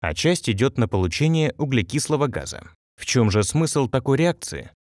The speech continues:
Начали с молекул феб и углекислого газа, закончили молекулами феб и углекислого газа. Зачем ходить по кругу?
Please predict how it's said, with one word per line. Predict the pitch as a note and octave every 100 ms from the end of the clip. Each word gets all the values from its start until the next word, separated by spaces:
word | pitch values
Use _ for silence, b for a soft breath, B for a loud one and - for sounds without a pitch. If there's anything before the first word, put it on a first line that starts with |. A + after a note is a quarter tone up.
| _ -
Начали | G2+ D3 - B2+
с | A2+
молекул | A2+ A2+ A2 - F2
феб | - C#3 -
и | D3+ C#3+
углекислого | B2+ C3+ C3 A2+ - F2+ E2
газа, | C#3 D#3+ E3 - -
закончили | A2 C3 B2+ G3+ F#3 F3+ D#3+
молекулами | C#3 A#2 A#2 G#2 F#2+ F2
феб | E2 D3 E3 - _
и | A2+ G#2
углекислого | F#2+ F2 F#2 - C3
газа. | D#3+ F#3+ G2 - _ _ -
Зачем | G#2 G2+ G3 G#3
ходить | - C3+ C#3 -
по | C#3
кругу? | - B2+ E2 A#1+